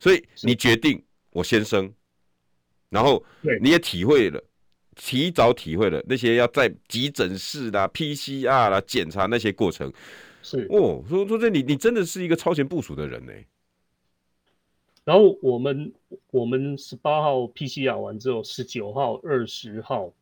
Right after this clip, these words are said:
Speaker 2: 都还有微量出血，是因为护理师告诉我们说，
Speaker 1: 嗯。
Speaker 2: 这种状况是蛮正常的。
Speaker 1: 嗯。
Speaker 2: 那到了二十一号，也就是P C R的最后一天，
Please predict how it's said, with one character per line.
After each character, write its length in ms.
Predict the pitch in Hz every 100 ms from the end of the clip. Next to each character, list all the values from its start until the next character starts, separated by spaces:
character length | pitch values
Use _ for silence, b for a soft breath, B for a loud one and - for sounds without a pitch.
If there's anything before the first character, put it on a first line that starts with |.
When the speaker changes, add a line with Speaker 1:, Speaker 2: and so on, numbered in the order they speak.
| _ _ _
Speaker 2:
都 100 | -
还 180 | 143 120
有 120 | 117
微 300 | 107 123 113
量 240 | 120 117 107
出 260 | - 123
血， 240 | 117 104 - _
是 220 | - 147
因 80 | 151
为 100 | 139
护 140 | 156
理 120 | 113
师 160 | 104 131
告 200 | - 113
诉 180 | - 107
我 60 |
们 100 | 95
说， 240 | - 117 -
Speaker 1:
嗯。 140 | - 87
Speaker 2:
这 100 | 160
种 180 | 139 104
状 200 | 139 120
况 180 | 123 110
是 120 | -
蛮 320 | 107 98 110
正 300 | 110 139 101
常 320 | 98 - 87 95
的。 180 | 98 -
Speaker 1:
嗯。 320 | 87 92 80 60 _ _
Speaker 2:
那 100 | 202
到 160 | 190 185
了 120 | 160
二 140 | 170 151
十 180 | -
一 100 | 131
号， 200 | 143 123
也 120 | 110 113
就 200 | 147 143
是 60 |
P 200 | 135 - 139
C 220 | - 139
R 140 | 107
的 100 | 107
最 280 | 101 151 113
后 200 | - 110
一 80 | 113
天， 440 | - - 120 104